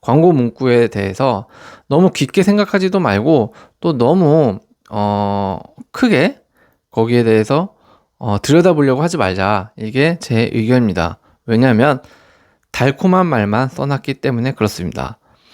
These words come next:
자, 지역주택조합의 실체는 어떨까요?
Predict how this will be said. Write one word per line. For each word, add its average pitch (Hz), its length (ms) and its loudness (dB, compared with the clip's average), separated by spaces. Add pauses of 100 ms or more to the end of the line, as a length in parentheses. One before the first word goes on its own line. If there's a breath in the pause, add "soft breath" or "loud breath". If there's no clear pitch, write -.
(400 loud breath)
자, 113 400 -2
지역주택조합의 175 840 0
실체는 185 360 -6
어떨까요? 113 460 -2